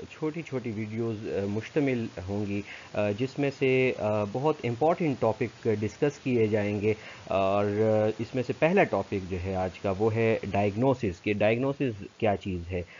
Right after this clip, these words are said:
एक मशहूर कहावत है कि मौसर तशख़ीस के बगैर मौसर इलाज मुमकिन नहीं।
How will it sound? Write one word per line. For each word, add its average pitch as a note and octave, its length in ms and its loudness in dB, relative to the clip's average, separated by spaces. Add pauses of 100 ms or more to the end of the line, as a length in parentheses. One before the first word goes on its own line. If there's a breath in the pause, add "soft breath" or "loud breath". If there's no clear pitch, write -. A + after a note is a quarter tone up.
(180 loud breath)
एक A#2 320 2
मशहूर C3+ 560 4
कहावत B2+ 540 4
है B2 200 0
कि A2+ 260 0
मौसर B2+ 540 2
तशख़ीस D3 520 -2
के G#2+ 120 -2
बगैर G2+ 360 2
मौसर G2+ 440 0
इलाज G2 460 0
मुमकिन G2 420 -2
नहीं। F#2 320 -6